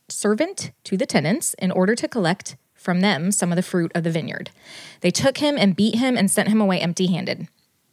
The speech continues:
Again, he sent them another servant, and they threw stones and wounded him in the head and treated him disgracefully.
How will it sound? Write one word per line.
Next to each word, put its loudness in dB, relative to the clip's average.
Again, 4
he 2
sent 2
them 2
another 2
servant, 0
and 2
they 2
threw -2
stones 4
and 2
wounded 4
him 2
in 2
the 2
head 2
and -2
treated 2
him 2
disgracefully. -2